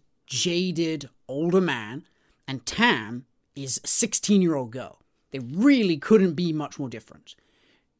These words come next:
Tam begins her story extremely earnest and ends it quite a bit more jaded, whereas Clay starts the story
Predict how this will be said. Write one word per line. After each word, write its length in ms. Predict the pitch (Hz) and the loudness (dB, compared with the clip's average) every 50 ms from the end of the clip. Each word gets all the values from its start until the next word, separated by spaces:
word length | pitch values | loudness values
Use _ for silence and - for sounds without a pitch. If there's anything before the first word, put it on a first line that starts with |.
| _ _ - | _ _ -8
Tam 400 | - - 190 190 196 202 202 202 | -4 0 2 4 4 6 6 4
begins 300 | 180 165 143 185 175 - | 4 2 0 0 0 0
her 80 | 175 151 | -2 -2
story 360 | - - - 180 156 147 147 | -2 0 0 0 -2 -2 -4
extremely 640 | 123 139 - - - - 170 160 156 143 131 127 - - | -6 -6 -6 -6 -4 -4 -4 -4 -4 -4 -6 -8 -10 -10
earnest 680 | 139 151 170 190 220 269 277 269 - - - - - - _ _ _ _ _ _ - | -6 -2 0 0 0 0 -2 -4 -6 -8 -10 -10 -12 -18 _ _ _ _ _ _ -10
and 240 | 147 147 147 147 - - | -6 -6 -4 -6 -4 -4
ends 340 | 180 185 185 185 185 180 147 | -2 0 2 2 2 0 0
it 220 | 180 180 175 - - _ _ | -2 -4 -6 -8 -16 _ _
quite 360 | - - - 139 151 175 170 | -18 -10 -6 -4 -4 -2 -2
a 40 | 180 | 0
bit 160 | 156 190 180 | 0 0 0
more 180 | 185 185 175 175 | 2 0 -2 0
jaded, 500 | 156 135 175 170 175 175 196 220 214 - _ _ _ _ _ - | 0 -2 -2 0 2 2 2 0 0 -4 _ _ _ _ _ -6
whereas 360 | 139 160 165 160 160 147 - | -2 -2 0 0 -2 -4 -6
Clay 520 | - - - 175 196 240 262 247 208 165 | -8 -8 -4 -2 2 4 6 6 6 4
starts 320 | 143 - - 165 143 - - | 2 0 -2 -4 -4 -6 -4
the 80 | - | -4
story 520 | - - - 165 151 147 147 147 143 135 | -4 -4 -2 -2 -2 -2 -2 -4 -4 -6